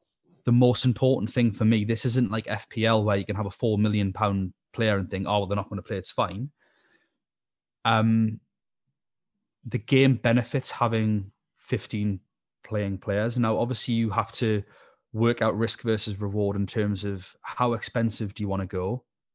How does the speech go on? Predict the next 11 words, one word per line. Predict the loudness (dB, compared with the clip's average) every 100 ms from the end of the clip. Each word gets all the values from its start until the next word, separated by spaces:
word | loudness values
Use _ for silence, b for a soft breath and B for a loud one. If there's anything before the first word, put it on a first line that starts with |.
| _ _ _ _ _ _ _ _ _ 0
versus, | 2 2 0 -2 -2 -2 -4 -6 _ _ _ _ _ _ _ _ -4
you | 0
know, | 0
for | 0 0
one | 2 2
player | 2 0 2
versus | 0 -2 -2
spreading | -2 0 -2 0 -2
out | -4
the | -4
funds. | 0 2 2 -4 -10